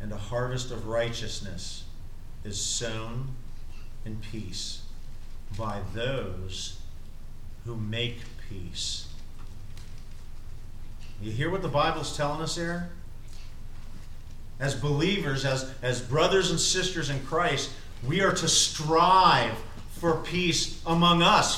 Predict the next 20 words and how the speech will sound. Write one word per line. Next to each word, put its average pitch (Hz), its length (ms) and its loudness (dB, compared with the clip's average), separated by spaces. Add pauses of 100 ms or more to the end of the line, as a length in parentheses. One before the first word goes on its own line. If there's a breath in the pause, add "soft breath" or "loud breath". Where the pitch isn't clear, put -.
first 185 300 2
and 156 100 -2
foremost. 175 880 2 (1300)
Oh, 180 240 6
we're 233 240 8
called 196 800 8 (160)
to 180 100 0
be 185 160 6
at 202 140 2
peace 226 400 2
among 190 280 4
ourselves. 214 1000 4 (340 loud breath)
And 175 140 0
we're 196 180 6
to 196 380 4
guard 190 640 10 (420)
against 185 460 2
any 208 300 0
ill 208 200 0
feelings 202 1000 0